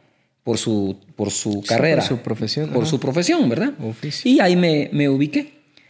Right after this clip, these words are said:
Speaker 1: Ahí
Speaker 2: Ujú.
Speaker 1: entonces, después de eso, entonces, ahí fue donde empecé a crear la marca Carlos Luna Colección Varonil y fue que puse la primera tienda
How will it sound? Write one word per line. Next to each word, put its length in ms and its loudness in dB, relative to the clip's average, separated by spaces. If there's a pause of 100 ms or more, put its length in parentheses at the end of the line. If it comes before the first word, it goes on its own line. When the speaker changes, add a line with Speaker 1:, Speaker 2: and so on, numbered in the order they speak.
(360)
Speaker 1:
Ahí 300 4
Speaker 2:
Ujú. 100 6
Speaker 1:
entonces, 400 4
después 320 0
de 100 4
eso, 340 0 (1400)
entonces, 800 0 (220)
ahí 140 2
fue 120 0
donde 340 2
empecé 320 0
a 80 0
crear 240 2
la 120 2
marca 500 -2
Carlos 460 0
Luna 380 2
Colección 520 0
Varonil 600 2 (460)
y 180 0
fue 640 0
que 100 -10
puse 320 -2
la 220 0
primera 560 0
tienda 520 2